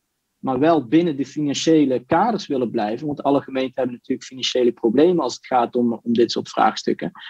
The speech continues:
Gaan ze ook naar elkaar kijken. Van welke gemeente doet iets wat misschien beter is dan wat wij doen. En dan gaat men elkaar heel snel kopiëren.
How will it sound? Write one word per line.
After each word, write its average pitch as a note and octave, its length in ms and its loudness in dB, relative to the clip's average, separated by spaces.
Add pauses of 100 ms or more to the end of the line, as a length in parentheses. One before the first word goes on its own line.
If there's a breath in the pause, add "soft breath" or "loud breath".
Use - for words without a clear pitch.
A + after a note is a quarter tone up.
(100)
Gaan D#3+ 160 4
ze F3+ 80 6
ook G3+ 120 4
naar D3+ 120 2
elkaar D#3 400 0
kijken. G#2+ 420 -10 (420)
Van B2+ 140 -4
welke E3 320 2
gemeente D3 460 0
doet C#3+ 260 0
iets C#3 220 0
wat C3 200 -4
misschien B2+ 300 -4
beter C#3+ 320 4
is C3 140 0
dan A#2+ 120 -4
wat A2+ 140 -2
wij D#3 240 4
doen. F#3 220 4
En - 80 -8
dan C#3+ 100 -8
gaat C#3+ 220 0
men C#3 100 0
elkaar B2+ 300 -4
heel C3+ 160 -4
snel B2 260 -10
kopiëren. B2 760 0